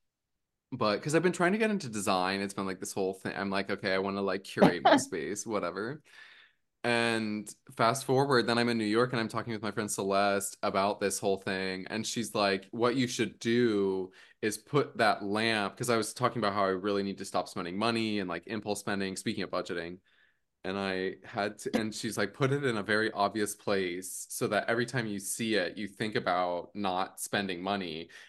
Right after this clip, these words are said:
Speaker 1: And she called it my lamp of enlightenment, which was an extra joke because it's a lamp. And I
Speaker 2: I
Speaker 1: died.
Speaker 2: love
Speaker 1: So
Speaker 2: it.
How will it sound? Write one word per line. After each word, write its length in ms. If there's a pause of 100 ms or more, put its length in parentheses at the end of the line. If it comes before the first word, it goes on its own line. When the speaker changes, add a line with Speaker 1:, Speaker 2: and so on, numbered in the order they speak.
Speaker 1:
And 140
she 140
called 260
it 100
my 160
lamp 380
of 140
enlightenment, 1040
which 200
was 120
an 120
extra 280
joke 260
because 260
it's 120
a 80
lamp. 540 (880)
And 520 (400)
I 180
Speaker 2:
I 120
Speaker 1:
died. 40
Speaker 2:
love 300
Speaker 1:
So 180
Speaker 2:
it. 260